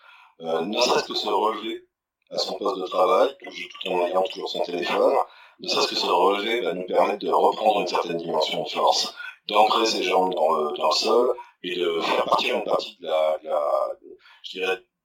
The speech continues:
de cette tension nerveuse vers le sol. C'est des trucs idiots, hein, mais, euh, en le jouant et en l'interprétant, euh, il va y avoir une vraie, euh, appropriation de ces choses-là.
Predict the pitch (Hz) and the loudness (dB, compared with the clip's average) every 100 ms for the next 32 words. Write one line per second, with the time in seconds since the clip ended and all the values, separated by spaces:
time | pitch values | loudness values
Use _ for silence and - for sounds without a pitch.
0 | _ _ - - 131 - - 139 - 127 | _ _ -12 -8 -8 -8 0 2 2 2
1 | 123 113 98 110 120 - - 95 190 - | 2 4 2 2 -2 -6 -10 0 2 2
2 | - - - - - - - - 196 - | 0 -6 -8 -14 -20 -20 -16 -14 -10 -6
3 | 123 110 98 196 175 117 113 - 98 101 | -6 -6 -4 2 4 4 2 -2 -4 0
4 | 101 90 87 85 85 85 101 107 120 - | 2 4 4 4 2 0 2 2 2 2
5 | 131 127 104 95 113 - 120 120 110 113 | 4 4 4 4 4 2 0 -2 2 2
6 | 120 - _ _ 73 80 85 78 - 107 | 2 -4 _ _ -6 -2 -2 -4 -4 -2
7 | 107 104 101 101 98 101 104 117 120 120 | 0 2 4 2 0 -4 0 2 2 2
8 | - - - 107 120 113 101 95 90 87 | 2 2 4 4 2 -2 -4 -6 -6 -6
9 | 87 - - - - - | -6 -6 -14 -14 -18 -20